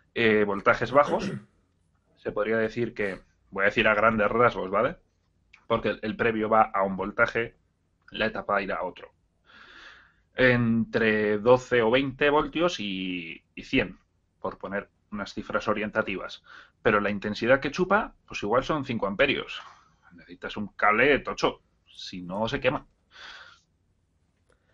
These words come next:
Speaker 1: Tocho.
Speaker 2: Tochito.
Speaker 1: <laughs> Tochito.
Speaker 2: Y luego otro contra, que teóricamente el sonido es peor.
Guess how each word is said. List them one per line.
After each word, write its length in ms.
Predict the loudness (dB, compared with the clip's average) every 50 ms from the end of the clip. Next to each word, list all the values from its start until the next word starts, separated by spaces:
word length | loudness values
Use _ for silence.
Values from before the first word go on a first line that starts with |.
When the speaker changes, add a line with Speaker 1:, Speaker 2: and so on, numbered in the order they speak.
| _ _ -10
Speaker 1:
Tocho. 220 | -8 -6 -6 -6 -6
Speaker 2:
Tochito. 260 | -8 -8 -8 -10 -10 _ -4
Speaker 1:
<laughs> 560 | -2 -2 -2 -2 -4 -6 -8 -10 -14 -18 -12
Tochito. 400 | -8 -6 -4 -2 -2 -2 2 0 0 2 2 0 0 0 -2 -6 -6 -4 -4 -4
Speaker 2:
Y 80 | -4 -4
luego 280 | -4 -4 -6 -6 -8 -8
otro 280 | -8 -6 -4 -4 -4
contra, 540 | -4 -4 -6 -8 -8 -8 -8 -8 -8 -10 -12 -14 _ _ _ _ _ _ _ _ _ -12
que 100 | -12 -10
teóricamente 1040 | -8 -6 -6 -6 -6 -6 -6 -8 -6 -6 -6 -6 -6 -8 -10 -12 -14 -14 -16 -18 _ _ _ _ _ -12
el 300 | -10 -8 -8 -10 -12 -14
sonido 380 | -14 -14 -14 -14 -12 -12 -10
es 120 | -12 -12 -12
peor. 280 | -14 -16 -16 -16 -16